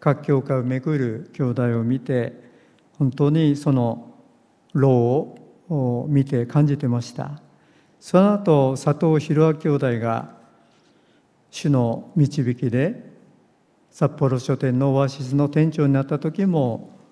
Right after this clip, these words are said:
いろんな応援をさせていただきましたが、彼も北海道中回っ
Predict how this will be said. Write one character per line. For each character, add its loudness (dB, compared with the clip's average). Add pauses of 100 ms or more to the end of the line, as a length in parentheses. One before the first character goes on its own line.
(140)
い -2
ろ 0
ん -2
な -4 (140)
応 4
援 0
を -2
さ -6
せ -4
て -4
い -4
た -6
だ -2
き -4
ま -4
し -12
た -4
が、 -2 (340)
彼 2
も 0
北 -2
海 2
道 0
中 0
回 0
っ -6